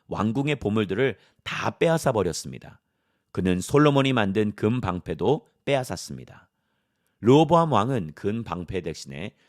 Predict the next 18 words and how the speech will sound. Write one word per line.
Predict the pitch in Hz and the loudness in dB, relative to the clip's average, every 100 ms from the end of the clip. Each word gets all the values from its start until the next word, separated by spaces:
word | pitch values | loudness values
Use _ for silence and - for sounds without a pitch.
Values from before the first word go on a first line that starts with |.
| _ | _
청동으로 | - 165 165 160 147 147 120 | 2 2 2 0 4 6 4
방패들을 | - 85 90 104 98 95 | 0 -8 -4 -2 -2 -2
만들어 | 80 73 82 90 - _ _ | -4 -6 -4 -4 -4 _ _
왕궁문을 | 95 98 117 151 143 139 131 | 0 0 2 0 0 -2 -2
지키는 | - - 87 95 98 - _ | -6 -10 -8 -6 -8 -14 _
경호 | - 80 87 87 | -14 -8 -6 -6
책임자들에게 | 85 156 143 139 131 90 76 - 69 60 - | -6 -6 -4 -2 -2 -4 -6 -8 -12 -12 -12
주었습니다. | - 82 - 67 65 53 - _ _ _ _ _ - | -8 -8 -8 -14 -18 -20 -20 _ _ _ _ _ -2
왕이 | 92 101 110 80 - _ _ | 2 2 0 -4 -8 _ _
여호와의 | 104 110 127 131 135 | 6 8 8 4 0
성전에 | - 160 156 147 | -4 -4 -2 -4
갈 | 143 - 82 | -6 -8 -8
때마다 | - 104 78 82 78 - _ - | -4 -4 -4 -6 -8 -10 _ 0
경호대들은 | 113 143 156 147 156 143 | 2 4 2 0 -2 -2
그 | 131 131 | -2 -2
방패들을 | - 95 117 98 101 101 | -2 -4 -2 -2 -4 -6
들고 | 90 82 85 | -8 -8 -8
갔다가 | 82 78 - 71 78 98 | -8 -12 -12 -12 -6 -4